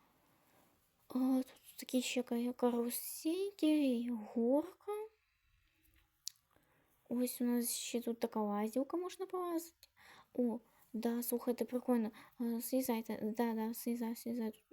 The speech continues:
можна на таких камінцях попригати, бачите? Мгм, бачу.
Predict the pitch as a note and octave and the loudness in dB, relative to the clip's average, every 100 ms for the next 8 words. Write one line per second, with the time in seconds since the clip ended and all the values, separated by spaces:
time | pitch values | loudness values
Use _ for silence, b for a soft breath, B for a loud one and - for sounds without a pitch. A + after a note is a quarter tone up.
0 | - G3+ G#3+ A3+ G#3 G3+ - - - - | -4 -2 -2 -2 -2 -2 -6 -14 -20 -6
1 | G#3 G#3+ C4 - G4+ - F#4 F#4 D#4 D4+ | -2 -2 -2 0 0 0 -6 -4 -4 -2
2 | D4 C4+ C4+ C4+ C#4+ - - A#3+ A#3 - | -2 -2 -2 -2 -2 -4 -6 -6 -10 -12
3 | _ B B B B - B3 E4 C#4 B3 | _ B B B B -4 -2 0 0 -2
4 | - C4 | -4 -8